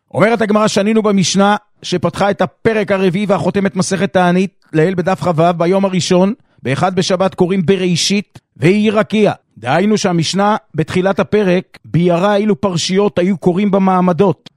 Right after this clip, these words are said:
ביום הראשון בשבוע היו קוראים שתי פרשיות, פרשת בראשית מתחילת התורה עד ויהי ערב ויהי בוקר יום אחד, ופרשת יהי רקיע. מביאה הגמרא ברייתא מבארת איך מחלקים פרשיות אלו בין הקרואים.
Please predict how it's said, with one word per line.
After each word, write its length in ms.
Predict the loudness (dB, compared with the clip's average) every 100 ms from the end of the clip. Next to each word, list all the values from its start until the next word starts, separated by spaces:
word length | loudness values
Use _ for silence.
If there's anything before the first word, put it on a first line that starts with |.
| _
ביום 220 | 0 2
הראשון 280 | 2 -2 -2
בשבוע 420 | -2 -2 0 0
היו 180 | 0 0
קוראים 240 | -2 -2
שתי 240 | -4 -4 -2
פרשיות, 720 | -2 -2 -2 0 0 -2 _ _
פרשת 380 | -4 -2 -2 -2
בראשית 460 | -2 -2 -2 -2 -4
מתחילת 360 | -4 -2 -2 -2
התורה 340 | -2 -2 -2
עד 160 | -2 -2
ויהי 260 | -2 0 0
ערב 180 | 0 -2
ויהי 160 | -2
בוקר 300 | -2 -4 -2
יום 200 | -2 -2
אחד, 280 | -2 -2 -2 -4 -14 _ -12
ופרשת 500 | -4 -2 0 -2 0
יהי 240 | 0 0
רקיע. 380 | 0 0 0 0 -2 _ _ _ _ _ _ _ -18
מביאה 240 | -2 0
הגמרא 240 | 2 0 0
ברייתא 300 | 2 0 2
מבארת 600 | 2 2 2 2 -2 0
איך 220 | -2 0
מחלקים 480 | -2 0 -2 -2 -4
פרשיות 580 | -2 -4 -4 -4 -2 -2
אלו 440 | 0 2 4 4 0 _ _ _ _ _ _ _ _
בין 220 | -4 -2
הקרואים. 600 | -2 -2 0 0 0 -2